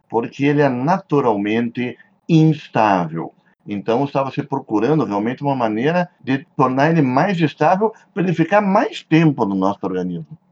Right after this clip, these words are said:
Então, digo assim, as pessoas que criticam, né, têm que conhecer os princípios básicos,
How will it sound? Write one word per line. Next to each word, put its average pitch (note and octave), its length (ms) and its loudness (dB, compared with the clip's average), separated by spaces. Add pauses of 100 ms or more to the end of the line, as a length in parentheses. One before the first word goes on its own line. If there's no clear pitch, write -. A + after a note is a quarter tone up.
(160)
Então, D#3 540 -4 (280)
digo C3+ 240 -2
assim, C#3 260 -2
as A2 140 -4
pessoas B2 540 -4
que A2+ 200 -6
criticam, A2 680 -2
né, A#2+ 220 2 (220)
têm G#2+ 200 2
que B2+ 120 -6
conhecer F#3 640 0 (200)
os G#2+ 200 -4
princípios A2 680 -4
básicos, F2+ 880 -2